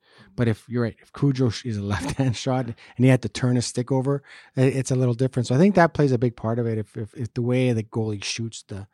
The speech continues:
puck, if you're, if you're, uh, let's say you catch, you catch with your r-, left hand,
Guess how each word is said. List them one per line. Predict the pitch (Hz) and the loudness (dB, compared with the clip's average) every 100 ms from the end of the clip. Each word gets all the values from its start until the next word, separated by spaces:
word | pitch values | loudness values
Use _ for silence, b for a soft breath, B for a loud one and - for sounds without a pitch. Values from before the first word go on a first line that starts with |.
| b b b - | b b b -10
puck, | 101 107 | -6 -4
if | 131 | 2
you're, | 143 131 | 4 4
if | 117 143 | 0 0
you're, | 139 117 - _ _ _ _ _ b b b b b b - | 0 -2 -6 _ _ _ _ _ b b b b b b -8
uh, | 104 107 110 - | -6 -4 -6 -6
let's | 143 | 0
say | 170 | 4
you | 151 131 | 4 2
catch, | 123 - 139 - - | -2 -2 -2 -4 -10
you | 131 | -12
catch | - 156 151 - | -2 0 0 -2
with | 135 | 0
your | 131 123 | 0 0
r-, | 127 - - | -2 -6 -6
left | 143 131 - | -4 -4 -4
hand, | 147 147 139 131 127 | 0 2 2 2 -2